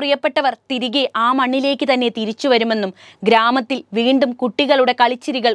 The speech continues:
ഉയർന്നു കേൾക്കുന്ന ഒരു കാലം വരുമെന്നും അദ്ദേഹം ഉറച്ചു വിശ്വസിച്ചു. അദ്ദേഹത്തിന്റെ വിശ്വാസത്തിനോടൊപ്പം കുറേ കാലം ഭാര്യയും മക്കളും ചേർന്നു തന്നെ നിന്നു. പക്ഷേ അവരുടെ പ്രതീക്ഷകൾ അസ്തമിച്ചു തുടങ്ങിയതോടെ അവർ അദ്ദേഹത്തിനോട് ഇവിടെ നിൽക്കാനാകില്ലെന്ന് ഉറച്ച ശബ്ദത്തിൽ പറഞ്ഞു.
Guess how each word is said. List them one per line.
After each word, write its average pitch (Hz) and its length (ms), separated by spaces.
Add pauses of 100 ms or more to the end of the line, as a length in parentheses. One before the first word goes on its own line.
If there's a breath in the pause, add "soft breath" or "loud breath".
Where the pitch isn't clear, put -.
(140)
ഉയർന്നു 233 360
കേൾക്കുന്ന 233 360 (120)
ഒരു 226 100 (100)
കാലം 233 360
വരുമെന്നും 226 400 (400 soft breath)
അദ്ദേഹം 185 300 (120)
ഉറച്ചു 196 380
വിശ്വസിച്ചു. 170 480 (240)
അദ്ദേഹത്തിന്റെ 311 540
വിശ്വാസത്തിനോടൊപ്പം 302 880 (140)
കുറേ 226 180 (140)
കാലം 247 320
ഭാര്യയും 233 440
മക്കളും 220 380
ചേർന്നു 220 380
തന്നെ 185 220
നിന്നു. 196 180 (140)
പക്ഷേ 254 260 (180)
അവരുടെ 240 360
പ്രതീക്ഷകൾ 247 500 (140)
അസ്തമിച്ചു 269 520
തുടങ്ങിയതോടെ 220 580 (360 loud breath)
അവർ 277 220
അദ്ദേഹത്തിനോട് 254 560 (140)
ഇവിടെ 214 220
നിൽക്കാനാകില്ലെന്ന് 214 800 (140)
ഉറച്ച 202 340
ശബ്ദത്തിൽ 170 400
പറഞ്ഞു. 180 240